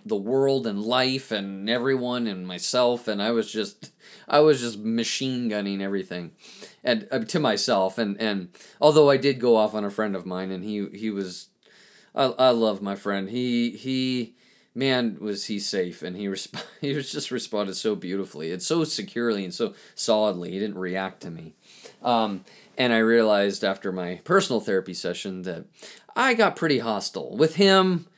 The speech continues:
just with the world, and I, <laughs> I just went off. And, and, but beneath that,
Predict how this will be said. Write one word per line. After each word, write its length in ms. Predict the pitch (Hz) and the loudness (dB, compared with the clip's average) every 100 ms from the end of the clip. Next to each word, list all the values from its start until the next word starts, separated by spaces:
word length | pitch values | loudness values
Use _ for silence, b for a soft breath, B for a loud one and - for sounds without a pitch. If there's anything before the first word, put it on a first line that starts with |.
| b b | b b
just 420 | 160 165 - - | 2 2 0 -6
with 220 | 123 135 | -2 0
the 60 | 117 | 2
world, 520 | 123 160 160 160 143 - | 6 8 10 8 4 0
and 480 | 117 110 110 107 107 | 2 2 0 -2 -2
I, 540 | 120 131 135 135 117 B B B B - | 2 4 4 4 0 B B B B -14
<laughs> 540 | - _ - - - | -14 _ -18 -16 -2
I 220 | 127 143 | 4 6
just 200 | 143 131 | 6 2
went 180 | 117 110 | 0 0
off. 340 | 101 98 90 - | 2 2 -2 -6
And, 480 | 123 113 117 107 101 _ _ _ _ - - | 0 2 2 0 -4 _ _ _ _ -16 -2
and, 140 | 156 | 0
but 180 | 165 131 | 2 2
beneath 440 | 147 143 180 190 | 0 0 2 2
that, 340 | 131 110 101 | 2 2 0